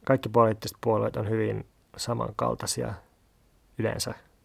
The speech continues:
Samanlainen logiikka lävistää ne. Niin onks,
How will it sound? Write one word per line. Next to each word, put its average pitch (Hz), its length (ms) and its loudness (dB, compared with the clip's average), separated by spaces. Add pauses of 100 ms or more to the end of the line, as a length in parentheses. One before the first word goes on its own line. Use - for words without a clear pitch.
(1160)
Samanlainen 110 680 4 (640)
logiikka 113 640 -2 (200)
lävistää 117 540 -4
ne. 107 200 -4 (540)
Niin 120 100 0
onks, - 340 -4